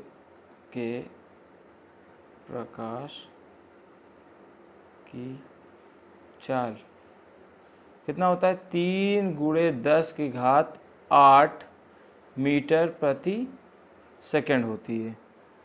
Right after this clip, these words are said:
सूर्य के प्रकाश की चाल कितनी होती है? तीन गुणे दस की घात आठ मीटर प्रति सेकंड। इसको सब लोग नोट कर लेना, ठीक है। तो ये, ये चाल है,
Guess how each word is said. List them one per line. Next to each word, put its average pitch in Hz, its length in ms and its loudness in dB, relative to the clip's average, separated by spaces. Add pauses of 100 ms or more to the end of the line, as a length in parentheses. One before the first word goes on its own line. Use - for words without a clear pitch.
(640)
सूर्य 180 320 0
के 190 120 4
प्रकाश 170 400 4
की 170 100 -10
चाल 160 220 4
कितनी 165 220 -4
होती 214 140 -4
है? 269 60 -6
तीन 175 260 0
गुणे 165 220 0
दस 156 220 0
की - 60 -12
घात 147 320 -2
आठ 143 340 8
मीटर 139 320 -2
प्रति 139 360 -4
सेकंड। 135 360 -4
इसको 135 200 -8
सब 139 120 -6
लोग 135 160 -4
नोट 135 340 0
कर 131 120 -2
लेना, 123 360 -2
ठीक 139 300 -6
है। 175 320 0 (600)
तो 196 80 2
ये, 240 320 4
ये 254 60 4
चाल 202 520 8
है, 143 440 4